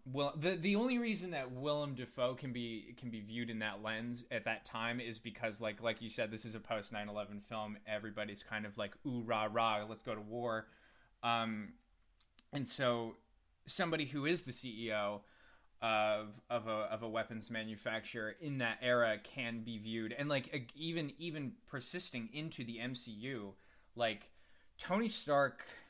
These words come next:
uh, is still, like, at the end of the day, he, he, like, makes weapons, he builds weapons. That's what he does, even if, even if he kind of, like,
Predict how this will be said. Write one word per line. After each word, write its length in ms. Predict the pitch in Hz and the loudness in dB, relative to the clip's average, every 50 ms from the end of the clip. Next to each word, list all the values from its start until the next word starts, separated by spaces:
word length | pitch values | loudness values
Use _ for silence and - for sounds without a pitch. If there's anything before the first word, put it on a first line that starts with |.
| - - _ _ - | -20 -20 _ _ 0
uh, 440 | - 127 123 120 117 117 117 113 110 101 - - _ _ _ _ _ _ _ _ - - - _ _ _ _ - | 4 6 8 8 8 8 8 6 4 0 -4 -10 _ _ _ _ _ _ _ _ -20 -20 -20 _ _ _ _ -2
is 520 | 135 131 139 143 131 117 113 107 101 101 - _ _ _ - | 0 0 0 0 0 -2 -6 -8 -10 -14 -18 _ _ _ -16
still, 360 | - - - - - 143 143 139 | -12 -12 -10 -4 0 2 4 6
like, 200 | 127 117 110 123 | 6 4 4 2
at 80 | 113 | -2
the 100 | - 120 | -4 -2
end 160 | 117 123 123 123 | 0 0 0 0
of 60 | 113 | 0
the 60 | 120 | 0
day, 420 | 117 123 120 120 117 113 110 113 110 | 2 6 8 8 8 6 4 0 -2
he, 220 | 120 123 120 117 107 123 | -2 -2 -2 -2 -2 -4
he, 100 | 123 120 | -2 0
like, 220 | 120 117 110 101 - 98 | 2 2 0 0 -2 -6
makes 440 | 101 104 107 110 117 120 - - - | -6 -4 -2 -2 -4 -4 -6 -6 0
weapons, 400 | 113 120 117 117 110 107 104 101 - | 0 0 0 0 -2 -8 -8 -8 -10
he 60 | 113 | -14
builds 400 | 101 - 113 113 117 113 104 - | -10 -6 -4 -2 -2 -4 -4 -4
weapons. 400 | 113 113 107 - 107 104 104 101 | -4 -4 -4 -4 -6 -10 -10 -10
That's 180 | 107 101 - | -10 -12 -12
what 100 | - 110 | -12 -10
he 80 | 107 104 | -10 -6
does, 380 | 101 107 107 104 101 101 110 117 | 0 2 4 4 4 2 -4 -8
even 180 | 107 101 110 | -8 -8 -8
if, 120 | 107 104 104 - - - | -8 -8 -10 -12 -14 -10
even 240 | 123 113 107 117 110 | -8 -8 -6 -6 -6
if 100 | 107 - | -8 -8
he 80 | - 104 | -12 -16
kind 280 | - - 113 110 110 | -10 -8 -6 -6 -6
of, 120 | 110 104 110 | -6 -8 -6
like, 220 | 110 107 101 101 | -4 -4 -4 -6